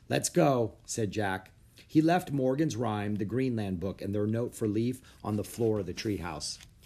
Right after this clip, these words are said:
Then he put his notebook into his backpack and headed down the rope ladder. Annie followed. As Jack and Annie started through the woods, the air was filled with the sounds of crickets and tree frogs. "So, do you get it about thanks?"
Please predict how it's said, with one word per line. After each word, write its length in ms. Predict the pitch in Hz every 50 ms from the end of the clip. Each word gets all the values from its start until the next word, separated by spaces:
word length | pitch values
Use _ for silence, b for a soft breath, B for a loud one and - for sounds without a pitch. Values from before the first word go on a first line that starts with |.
| B B B B
Then 140 | - 147 165
he 80 | 180 156
put 180 | - 165 175
his 140 | 170 127 110
notebook 440 | 131 131 131 127 - 143 135 123 -
into 180 | 127 120 117
his 120 | 110 104 98
backpack 560 | - 127 123 131 - - 127 127 131 127 -
and 120 | 78 -
headed 260 | 80 120 117 107 107 92
down 160 | 110 104 98
the 80 | 92
rope 280 | 87 95 95 92 - -
ladder. 300 | 85 80 76 73 71 - b b b b b b -
Annie 280 | 135 135 123 113 107
followed. 480 | - - 104 92 87 82 80 73 - - - - - - - B B B B B
As 140 | - 147 127
Jack 300 | 127 185 185 190 190 190
and 100 | 185 165
Annie 220 | 160 156 151 147 135
started 400 | - - 135 127 127 127 113 113
through 100 | 131 117
the 100 | 107 107
woods, 440 | 104 110 113 117 120 113 - - b b b b -
the 200 | 131 127 - -
air 220 | 123 127 127 123
was 180 | 113 107 98 -
filled 320 | - - 123 120 117 107
with 120 | 107 - -
the 80 | 98 -
sounds 340 | - - 113 110 110 101
of 100 | - -
crickets 540 | - - 147 143 - 170 170 165 - - - b b b b b
and 160 | 98 95 90
tree 260 | - - 120 117 110
frogs. 600 | 104 - - 90 78 65 62 69 71 - - - - b b b b b b
"So, 520 | - - - 196 180 156 123 95 82 - b b b b b 92
do 100 | 107 117
you 200 | 139 151 151 131
get 200 | 101 - 131 127
it 140 | 135 147 147
about 340 | 156 - 127 113 - - -
thanks?" 680 | - - - 110 107 113 131 165 160 - - - -